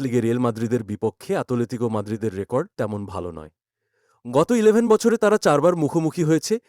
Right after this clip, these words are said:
যার মধ্যে দুটি ফাইনাল সহ সবগুলোতেই রিয়াল মাদ্রিদ বিজয়ী হয়েছে। অ্যাটলেটিকো এবার ইতিহাস বদলাতে চায়, আর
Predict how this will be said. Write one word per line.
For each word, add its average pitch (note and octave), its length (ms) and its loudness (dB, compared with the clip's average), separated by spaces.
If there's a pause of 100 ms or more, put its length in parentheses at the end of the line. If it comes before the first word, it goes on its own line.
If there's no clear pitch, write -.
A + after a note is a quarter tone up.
(300)
যার B2 340 0
মধ্যে F3 260 2
দুটি G3 240 -2
ফাইনাল D#3+ 380 2
সহ B2+ 120 2 (160)
সবগুলোতেই D3 560 0 (340)
রিয়াল C#3+ 300 2
মাদ্রিদ C3 360 0
বিজয়ী A#2+ 340 2
হয়েছে। F2+ 300 -8 (680)
অ্যাটলেটিকো C#3 600 0
এবার C3 220 2
ইতিহাস C#3+ 340 -2
বদলাতে E3 400 2
চায়, G2+ 180 -2 (420)
আর A#2+ 120 0